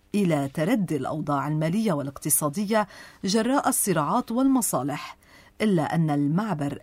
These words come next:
الوحيد للخلاص لن يكون إلا وفق الأسس الديمقراطية بانبثاق سلطة جديدة من صناديق الاقتراع. فيا أيها الشعب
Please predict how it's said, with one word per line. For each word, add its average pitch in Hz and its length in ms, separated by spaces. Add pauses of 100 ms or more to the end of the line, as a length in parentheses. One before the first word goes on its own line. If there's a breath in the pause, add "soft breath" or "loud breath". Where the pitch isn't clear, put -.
الوحيد 147 680
للخلاص 165 600 (320 loud breath)
لن 208 240
يكون 262 440
إلا 165 300
وفق 139 340
الأسس 180 480
الديمقراطية 175 920 (320 loud breath)
بانبثاق 220 680
سلطة 170 440
جديدة 202 680
من 170 200
صناديق 160 560
الاقتراع. 185 640 (420 soft breath)
فيا 294 500
أيها 254 300
الشعب 156 500